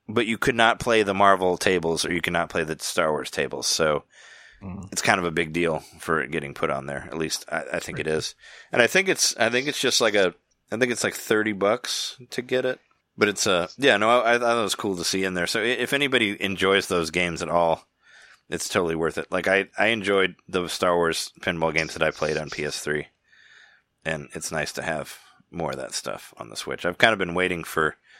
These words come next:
Speaker 1: the Marvel stuff to, to jump over, but it still hasn't. But yeah, that's coming out, uh, September thirteenth, so sticking it in with all that other September shit.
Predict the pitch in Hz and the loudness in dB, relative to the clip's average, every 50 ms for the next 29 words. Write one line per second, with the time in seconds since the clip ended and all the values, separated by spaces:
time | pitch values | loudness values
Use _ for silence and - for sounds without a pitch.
0 | - - - _ _ _ _ - 87 85 87 87 87 82 80 73 - - - 71 | -20 -20 -20 _ _ _ _ -4 0 2 2 2 2 0 -2 -4 -6 -6 -6 -6
1 | - - - 78 71 - - - _ - 87 76 73 76 73 71 - 78 76 73 | -6 -6 -8 -8 -8 -10 -16 -20 _ -12 -12 -8 -8 -8 -8 -6 -6 -8 -6 -6
2 | 73 71 - - _ - 78 71 71 - _ _ _ _ _ _ - - - - | -8 -12 -14 -16 _ -10 -8 -8 -8 -10 _ _ _ _ _ _ -16 -8 -6 -4
3 | 87 76 78 80 80 80 76 78 78 78 - - - - _ _ _ _ - 98 | -4 -4 -2 -2 -2 -2 -2 -4 -6 -8 -10 -12 -14 -16 _ _ _ _ 2 2
4 | 104 107 120 117 107 104 113 120 - - - 131 123 117 113 104 95 92 90 92 | 2 4 6 6 6 6 6 4 4 2 0 2 2 4 4 4 4 4 4 4
5 | 90 87 85 80 - - - 90 - - - 90 85 82 80 - 87 85 78 - | 4 2 2 0 0 -2 -2 -2 -2 -2 -4 -2 -2 -2 -2 0 0 -2 -2 -2
6 | - 90 85 82 78 - - - - - 82 78 73 - _ _ _ _ _ - | -4 -4 -4 -4 -6 -6 -8 -6 -4 -2 -2 -2 -4 -6 _ _ _ _ _ -8
7 | - - - 98 - 92 85 80 80 80 80 80 80 71 80 76 71 71 76 78 | -4 -2 -2 -2 0 -2 -2 -2 -2 -4 -6 -6 -6 -6 -4 -4 -4 -4 -4 -4
8 | 76 73 76 76 - - - 82 - - - 76 69 69 - - - 76 - | -4 -6 -6 -8 -6 -6 -6 -6 -6 -6 -8 -10 -10 -10 -8 -6 -6 -6 -8